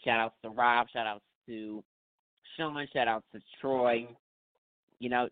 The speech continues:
for the amazing interviews. You know, it's been great chatting with them.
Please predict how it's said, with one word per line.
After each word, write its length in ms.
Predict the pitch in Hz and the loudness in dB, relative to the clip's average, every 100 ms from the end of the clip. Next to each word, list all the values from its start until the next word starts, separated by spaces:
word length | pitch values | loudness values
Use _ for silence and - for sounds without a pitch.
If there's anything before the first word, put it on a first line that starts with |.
| - | -4
for 100 | 123 | -4
the 80 | 107 | -4
amazing 600 | 101 98 107 117 110 92 | -6 -4 -2 -2 -4 -12
interviews. 520 | 110 113 104 110 104 - _ - _ | -12 -8 0 2 2 -2 _ -20 _
You 100 | - | -8
know, 80 | 104 | -6
it's 120 | 101 | -6
been 140 | - 104 | -8 -12
great 180 | 107 98 - - | -8 -8 -6 0
chatting 240 | 113 113 | 0 0
with 160 | 117 - | -6 -2
them. 260 | 117 117 | -2 -2